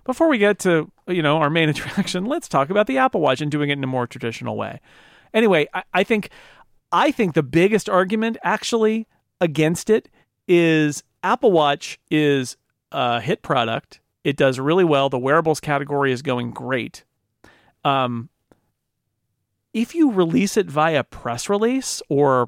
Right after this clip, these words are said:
minor thing, what does that say about that product <laughs> that it,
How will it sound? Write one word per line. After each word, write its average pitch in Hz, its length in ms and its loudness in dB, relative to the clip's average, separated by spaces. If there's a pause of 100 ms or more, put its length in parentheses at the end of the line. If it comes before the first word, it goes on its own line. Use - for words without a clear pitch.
(120)
minor 147 680 -2 (360)
thing, 196 560 -2 (1500)
what 269 120 -6
does - 100 -16
that 466 160 -6
say 277 180 0
about 277 220 0
that 226 160 0
product - 520 -2 (120)
<laughs> - 100 -14
that 180 180 2
it, 175 180 0